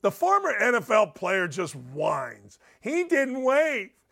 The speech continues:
He didn't say nothing to me. He just got his ass beat. He's sitting there one and five. He probably don't even know who you are. You had a helmet most times when he coached you. Shut up. Like these former players, Steve Smith whining about,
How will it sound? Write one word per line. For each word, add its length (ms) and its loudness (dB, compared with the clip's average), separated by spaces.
He 260 0
didn't 300 -2
say 280 0
nothing 520 0
to 120 -4
me. 120 -4
He 140 -2
just 260 -2
got 180 4
his 140 -6
ass 380 0
beat. 380 -12
He's 240 -2
sitting 260 -4
there 160 6
one 300 0
and 120 -4
five. 600 0
He 80 -4
probably 320 2
don't 180 0
even 220 -2
know 240 6
who 80 -2
you 180 -2
are. 420 0
You 100 0
had 160 4
a 100 4
helmet 460 4
most 300 -4
times 320 -4
when 120 -6
he 120 -8
coached 500 -2
you. 240 -8
Shut 520 -2
up. 380 2
Like 200 -2
these 240 0
former 360 2
players, 440 -2
Steve 320 -4
Smith 400 0
whining 600 -2
about, 440 0